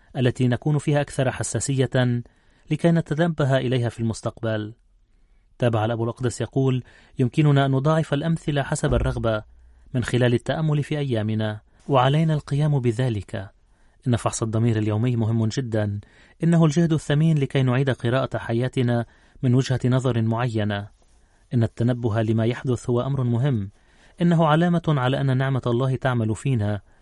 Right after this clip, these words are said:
وتساعدنا لكي ننمو في الحرية والوعي. وبالتالي فالتعزية الحقيقية هي نوع من التأكيد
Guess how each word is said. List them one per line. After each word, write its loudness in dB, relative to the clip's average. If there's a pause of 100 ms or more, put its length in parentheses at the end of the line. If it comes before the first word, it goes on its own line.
(200)
وتساعدنا 0
لكي 0
ننمو 0
في -6
الحرية -4
والوعي. -2 (540)
وبالتالي 0 (280)
فالتعزية 2
الحقيقية -4
هي 0
نوع -2
من 0
التأكيد -6